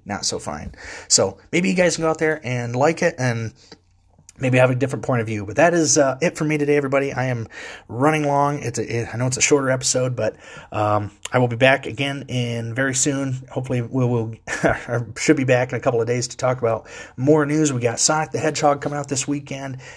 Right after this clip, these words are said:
We've got, uh, several, a couple other films, actually. We have, uh, Fantasy Island, Michael Peña's project. I didn't even know it was coming out until now. And, um, yeah, we got,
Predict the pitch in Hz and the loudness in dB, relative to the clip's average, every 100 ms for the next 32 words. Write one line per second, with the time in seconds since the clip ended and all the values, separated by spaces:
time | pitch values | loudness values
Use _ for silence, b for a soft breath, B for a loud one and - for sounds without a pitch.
0 | B 117 113 113 104 104 - - 110 107 | B -10 -4 -2 -2 -4 -2 2 2 2
1 | 107 107 - 160 151 117 123 165 165 127 | 2 2 0 0 -2 -2 -2 0 2 0
2 | - 107 98 104 113 - 107 113 107 110 | -2 -6 -4 -2 -2 -2 -4 -2 0 0
3 | 107 104 - 98 101 107 - 147 147 123 | -2 -8 -4 -2 -2 -4 -4 -2 -2 -2
4 | - 135 147 147 143 127 127 123 143 147 | -4 -4 -4 -4 0 -2 -2 -6 -6 -4
5 | 143 135 - B B B B - 147 139 | -6 -4 -6 B B B B 0 2 2
6 | 147 147 123 123 131 123 120 120 120 - | 0 0 -2 -2 -2 -2 -2 -4 -6 -6
7 | 120 120 131 120 - 117 117 156 165 170 | -4 -4 -6 -4 -2 0 0 0 0 -6
8 | B B B 107 120 117 117 117 117 - | B B B -6 -2 0 -2 -2 -2 -4
9 | 95 110 107 104 101 - _ - 160 - | -4 -4 -4 -4 -8 -12 _ 2 2 2
10 | 117 120 - | -4 -2 -2